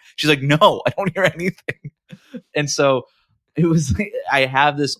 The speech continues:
all the time. So God forbid the person is next to me, literally doing anything.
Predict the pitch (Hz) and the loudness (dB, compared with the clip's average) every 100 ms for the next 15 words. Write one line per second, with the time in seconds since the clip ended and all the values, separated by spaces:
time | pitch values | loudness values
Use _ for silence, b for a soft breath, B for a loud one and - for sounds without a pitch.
0 | _ 120 120 113 127 117 101 92 113 110 | _ 0 0 -2 -2 0 0 -4 -4 0
1 | 123 123 127 123 104 123 - 110 104 _ | 0 0 -4 -4 -2 -4 -4 -8 -10 _
2 | _ 107 95 101 110 131 - - 151 170 | _ -10 -6 -4 -2 -2 -4 -6 -6 -4
3 | 190 _ _ _ _ 127 147 165 160 151 | -8 _ _ _ _ 0 2 2 2 0
4 | 151 139 123 143 143 160 185 | -2 -2 -4 -6 -6 -8 -8